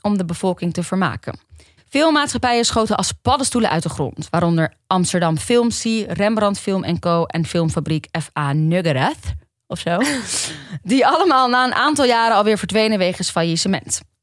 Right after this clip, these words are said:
Speaker 1: De films duurden meestal tussen de dertig en zeventig minuten en er verschenen tussen negentien elf en negentien dertig zo'n dertig à veertig Nederlandse stomme films. Dat is echt veel.
Speaker 2: Ja.
Speaker 1: Ehm, succesfilms waren onder andere Het Geheim van Delft,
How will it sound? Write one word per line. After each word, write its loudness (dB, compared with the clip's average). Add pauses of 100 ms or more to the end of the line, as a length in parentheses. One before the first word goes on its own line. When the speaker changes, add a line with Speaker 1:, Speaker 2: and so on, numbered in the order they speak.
(180)
Speaker 1:
De -2
films 2
duurden 2
meestal 2
tussen -4
de -4
dertig -4
en -4
zeventig -4
minuten 2
en -2
er -2
verschenen 0
tussen -4
negentien -2
elf 2
en -2
negentien 0
dertig -2
zo'n -2
dertig -2
à -2
veertig -2
Nederlandse 0
stomme -2
films. -6 (220)
Dat -10
is -6
echt -12
veel. -2
Speaker 2:
Ja. -10 (640)
Speaker 1:
Ehm, 2
succesfilms 0
waren 2
onder 2
andere 2
Het -4
Geheim -2
van -4
Delft, -4